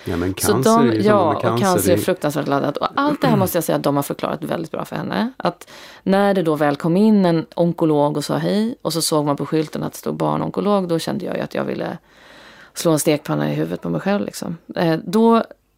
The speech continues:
Speaker 2: eh, så tog det trettio sekunder. Så sa han bara att "Vi vet varför du inte ser." Han tittade på henne hela tiden.
Speaker 1: Mm.
Speaker 2: "Vi har fattat vad det är med ditt öga. Eh, du har en liten tumör där. Och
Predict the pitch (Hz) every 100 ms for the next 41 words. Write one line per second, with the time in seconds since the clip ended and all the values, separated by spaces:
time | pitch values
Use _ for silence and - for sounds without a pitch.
0 | - 180 160 156 151 - _ _ _ _
1 | - - 202 170 156 165 151 151 - 185
2 | 190 - - 190 185 180 160 - - -
3 | - - _ _ - - - _ _ 190
4 | 254 277 220 220 262 - 196 - 170 147
5 | 147 156 - 220 190 170 175 180 170 160
6 | 202 170 170 175 170 170 - - - 208
7 | 233 254 196 196 196 202 - 170 180 160
8 | 160 160 165 160 165 220 277 _ _ _
9 | _ _ _ _ - 180 165 160 165 -
10 | 196 - 175 156 220 220 175 165 165 160
11 | 160 - 165 208 240 185 185 185 _ _
12 | _ - 175 160